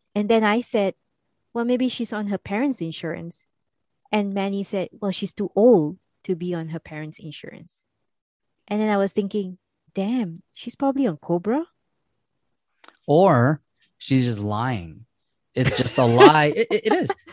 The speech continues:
Speaker 2: She's just
Speaker 1: <laughs> Yeah.
Speaker 2: lying. It's a lie that she's telling Benny.
Speaker 1: Yeah.
Speaker 2: Because,
Speaker 1: Just to
Speaker 2: because
Speaker 1: get
Speaker 2: like
Speaker 1: out
Speaker 2: you
Speaker 1: of the
Speaker 2: said,
Speaker 1: country.
Speaker 2: she, she doesn't have any trust in the, right, in, in, in the medical,
Speaker 1: Man, that's
Speaker 2: uh,
Speaker 1: fucked up.
Speaker 2: system there.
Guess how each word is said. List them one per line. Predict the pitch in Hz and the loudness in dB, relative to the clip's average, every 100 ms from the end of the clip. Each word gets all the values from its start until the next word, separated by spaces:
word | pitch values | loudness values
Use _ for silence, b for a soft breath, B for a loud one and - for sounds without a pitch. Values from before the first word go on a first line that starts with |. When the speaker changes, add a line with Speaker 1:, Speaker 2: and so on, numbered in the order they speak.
| 453 | -6
Speaker 2:
She's | 466 - | -6 -4
just | 262 | 0
Speaker 1:
<laughs> | |
Yeah. | 226 160 | 2 4
Speaker 2:
lying. | 151 147 170 208 | 4 4 2 -2
It's | 156 - | -4 -4
a | 151 | 0
lie | 139 131 131 143 147 170 180 - - | 2 2 2 2 0 -2 -6 -14 -10
that | 117 117 117 - | -4 -4 -6 -12
she's | - 110 | -10 -10
telling | - 127 127 120 110 107 104 _ 104 | -2 0 2 0 -2 -4 -8 _ -2
Benny. | 139 135 85 - _ _ _ _ _ _ _ _ | 0 0 -4 -14 _ _ _ _ _ _ _ _
Speaker 1:
Yeah. | 185 226 415 320 _ _ - | 2 4 2 -2 _ _ -10
Speaker 2:
Because, | 117 131 135 - _ - | -6 -2 -2 -2 _ -4
Speaker 1:
Just | 120 233 | 2 4
to | 202 | 4
Speaker 2:
because | |
Speaker 1:
get | 233 | 6
Speaker 2:
like | 233 | 6
Speaker 1:
out | 247 | 6
Speaker 2:
you | |
Speaker 1:
of | 226 | 6
the | |
Speaker 2:
said, | 131 | 4
Speaker 1:
country. | 233 233 175 | 4 2 0
Speaker 2:
she, | 185 | -2
she | 110 | -8
doesn't | 117 123 | -8 -8
have | 120 123 | -6 -6
any | 123 123 | -6 -8
trust | 117 117 117 - | -6 -6 -8 -6
in | 117 | -6
the, | 117 113 b b b - | -4 -6 b b b 0
right, | 127 113 98 | 2 2 0
in, | 101 101 | -6 -8
in, | 104 104 | -8 -8
in | 104 | -8
the | 104 | -8
medical, | 101 104 104 104 104 101 98 101 | -6 -6 -8 -8 -8 -6 -8 -8
Speaker 1:
Man, | 98 | -8
that's | 185 101 | -4 -4
Speaker 2:
uh, | |
Speaker 1:
fucked | 98 | -4
up. | 120 | -4
Speaker 2:
system | 113 147 113 | -2 0 -2
there. | 113 117 123 | -2 -2 -4